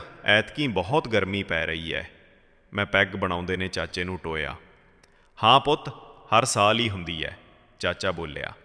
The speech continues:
ਘਰ ਨਾਲੋਂ ਕੁਝ ਫਰਕ ਦੇ ਗਈ ਸੀ ਉਸ ਦੀ ਆਵਾਜ਼। ਮੈਂ ਗਲਾਸ ਚਾਚੇ ਨੂੰ ਫੜਾਉਂਦਿਆਂ ਕਿਹਾ, "ਕੈਨੇਡਾ ਵਿੱਚ ਤਾਂ ਠੰਡ ਹੋਊ।" "ਹਾਂ ਪੁੱਤ, ਵਾਹਵਾ ਠੰਡ ਸੀ।"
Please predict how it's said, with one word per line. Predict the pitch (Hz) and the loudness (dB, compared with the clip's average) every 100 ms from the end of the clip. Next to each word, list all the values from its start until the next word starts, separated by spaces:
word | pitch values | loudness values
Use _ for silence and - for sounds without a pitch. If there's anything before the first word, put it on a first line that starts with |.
| _ _ _ _ _ _ - | _ _ _ _ _ _ 2
ਘਰ | 151 127 | 4 4
ਨਾਲੋਂ | 104 120 139 | 4 2 2
ਕੁਝ | 143 170 156 | 0 -2 -2
ਫਰਕ | - 104 95 | -2 -2 -2
ਦੇ | 90 87 | -2 -2
ਗਈ | 90 90 | 0 -2
ਸੀ | - 95 | -4 -4
ਉਸ | 87 85 | -4 -6
ਦੀ | 92 | -6
ਆਵਾਜ਼। | 82 71 50 - - - _ _ _ _ _ _ _ _ _ _ _ - | -6 -6 -10 -12 -16 -18 _ _ _ _ _ _ _ _ _ _ _ 0
ਮੈਂ | 151 | 2
ਗਲਾਸ | 123 113 165 - | 6 6 6 4
ਚਾਚੇ | 131 120 143 | 2 4 2
ਨੂੰ | 156 151 | 0 0
ਫੜਾਉਂਦਿਆਂ | 104 95 104 120 | 0 0 0 0
ਕਿਹਾ, | 120 95 110 131 - - - - - | 0 0 0 -2 -6 -20 -20 -10 0
"ਕੈਨੇਡਾ | 110 107 113 143 | 4 4 6 6
ਵਿੱਚ | 151 156 - | 6 2 0
ਤਾਂ | 175 170 160 120 - | 2 2 2 -2 -6
ਠੰਡ | - 117 196 | 0 2 4
ਹੋਊ।" | 147 98 82 78 - - - _ _ _ _ 107 | 2 0 -4 -8 -16 -20 -20 _ _ _ _ 2
"ਹਾਂ | 113 | 4
ਪੁੱਤ, | 131 123 120 95 - - - - | 4 0 -2 -6 -10 -20 -18 -2
ਵਾਹਵਾ | 101 107 131 | 2 4 4
ਠੰਡ | - 110 - | 2 0 0
ਸੀ।" | 147 | 0